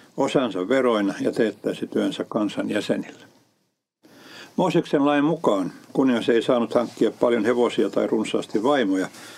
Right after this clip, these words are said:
kuten Salomo aikanaan sitten teki. Hänen tuli tutkistella Jumalan käskyjä ja hallita oikeudenmukaisesti.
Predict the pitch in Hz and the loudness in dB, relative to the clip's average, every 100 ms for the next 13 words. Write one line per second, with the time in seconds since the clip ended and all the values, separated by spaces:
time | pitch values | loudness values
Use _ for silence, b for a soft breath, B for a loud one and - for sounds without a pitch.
0 | B - - 107 90 131 110 101 107 104 | B -6 -2 0 2 2 2 2 2 0
1 | 101 110 98 95 - - - 92 101 - | -2 -2 0 -2 -4 -6 -4 -2 0 -2
2 | - - _ _ - B B B - 123 | -8 -20 _ _ -20 B B B -2 0
3 | 117 117 110 147 143 139 - - 110 113 | 2 2 4 2 2 2 2 2 2 4
4 | 123 110 101 131 139 - 113 107 101 98 | 4 2 2 0 0 0 2 2 2 2
5 | 123 110 - 110 101 - 117 98 98 - | 2 2 2 2 2 2 0 0 -2 -2
6 | - - - - | -4 -6 -12 -14